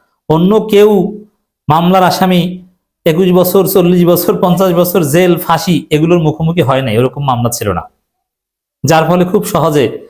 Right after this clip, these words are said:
রাজনীতিতে নিজেকে এস্টাবলিশ করতে পেরেছে হাসিনা, রেহানা বা আরো যারা আছে তারা।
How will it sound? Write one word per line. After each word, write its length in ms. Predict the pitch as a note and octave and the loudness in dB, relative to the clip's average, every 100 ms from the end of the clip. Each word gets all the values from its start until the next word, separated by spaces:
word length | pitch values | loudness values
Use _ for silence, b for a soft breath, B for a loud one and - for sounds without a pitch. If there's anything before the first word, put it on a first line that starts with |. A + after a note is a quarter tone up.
| b b b | b b b
রাজনীতিতে 480 | C3 C3+ B2+ C3+ D#3 | 0 0 0 -2 0
নিজেকে 280 | D3 C3 D3 | 0 0 0
এস্টাবলিশ 440 | D#3 C#3 C3 B2+ | -2 -4 -4 -4
করতে 240 | - A#2 G#2+ | -4 -4 -2
পেরেছে 280 | G#2 G2+ A#2 | -2 0 -2
হাসিনা, 540 | A#2 A#2 A2 G2+ - _ _ G#2 | -2 -2 -2 -2 -6 _ _ -2
রেহানা 360 | A2 A2 G#2 | 0 0 0
বা 140 | G#2 A2 | 0 0
আরো 180 | G#2+ G2+ | 0 0
যারা 220 | G2 F#2 | 0 -2
আছে 200 | F2 - | -4 -10
তারা। 220 | F2 | -12